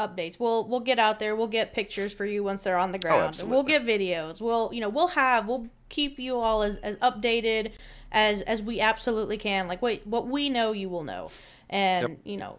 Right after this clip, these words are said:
Speaker 1: you, you'll get to experience just as much of that, of that enjoyment of the first foal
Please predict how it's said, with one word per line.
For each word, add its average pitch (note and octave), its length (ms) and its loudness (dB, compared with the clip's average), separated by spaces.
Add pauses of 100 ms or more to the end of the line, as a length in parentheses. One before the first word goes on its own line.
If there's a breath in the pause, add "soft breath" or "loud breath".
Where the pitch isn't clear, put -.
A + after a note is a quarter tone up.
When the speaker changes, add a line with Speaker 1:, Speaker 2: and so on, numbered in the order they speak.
(140)
Speaker 1:
you, A3 320 -4
you'll B3 200 2
get C#4 220 4
to D4 120 4
experience A3+ 600 -2
just A3 260 -2
as G#3 100 -4
much G#3 240 -2
of G3+ 80 -2
that, F3+ 320 4
of F#3+ 160 -6
that G3+ 220 2
enjoyment F#3+ 520 0
of F3+ 140 -6
the G3 80 -2
first F#3+ 320 -4
foal F3 400 4